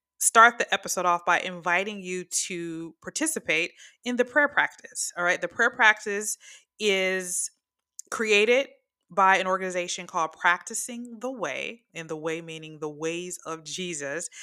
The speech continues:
And the organization is founded by John Mark Comer, who is one of my favorite spiritual formation mentors.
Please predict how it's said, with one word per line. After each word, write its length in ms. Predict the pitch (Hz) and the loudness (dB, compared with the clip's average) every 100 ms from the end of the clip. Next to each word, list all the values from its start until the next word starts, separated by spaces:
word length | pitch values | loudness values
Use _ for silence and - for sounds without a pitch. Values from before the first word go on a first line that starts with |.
| - _ - | -20 _ 0
And 420 | 196 185 180 175 _ _ - | 2 2 0 -6 _ _ -8
the 80 | 175 | -2
organization 560 | 208 202 185 185 180 | 0 0 -2 -2 -2
is 120 | 165 - | -4 0
founded 440 | 185 190 185 165 | 0 0 -2 -2
by 240 | 170 160 | 0 0
John 380 | 160 - 170 175 | -2 -2 -2 -2
Mark 300 | 170 165 - - | -2 -2 -2 -8
Comer, 480 | - 160 156 151 160 | -12 -12 -8 -6 -6
who 120 | 165 | -10
is 100 | 151 | -12
one 140 | 170 | -12
of 60 | 170 | -6
my 140 | 156 - _ | -8 -8 _
favorite 460 | 233 240 240 226 - - - _ | -4 -2 -2 -4 -6 -20 -20 _
spiritual 680 | - - - 269 277 277 247 | -6 -6 -4 2 2 4 -2
formation 760 | 240 208 196 180 185 180 170 170 | 0 -2 0 -2 -2 -6 -8 -2
mentors. 720 | 175 180 - 135 143 175 202 | -2 -2 -2 -2 0 0 -4